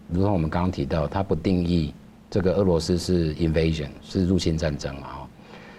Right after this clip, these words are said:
然后第二个，在联合国的投票两次都弃权，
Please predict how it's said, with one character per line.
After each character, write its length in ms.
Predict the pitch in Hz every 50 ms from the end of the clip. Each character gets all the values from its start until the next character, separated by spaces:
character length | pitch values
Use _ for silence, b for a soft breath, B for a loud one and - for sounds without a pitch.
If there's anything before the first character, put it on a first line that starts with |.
| B B B -
然 120 | 92 90
后 60 | 101
第 220 | 101 110 117 113 110
二 80 | 98
个， 100 | 92 92
在 140 | 85 113 110
联 160 | 90 87 85
合 100 | 90 92
国 340 | 87 85 76 71 71 67 73 - -
的 80 | - 78
投 180 | 71 76 78 73
票 340 | - 98 90 80 69 - - - - - - - - - - -
两 220 | 82 85 73 71
次 160 | - - 92
都 100 | 87 90
弃 180 | 85 - 95 80 71
权， 200 | - 76 69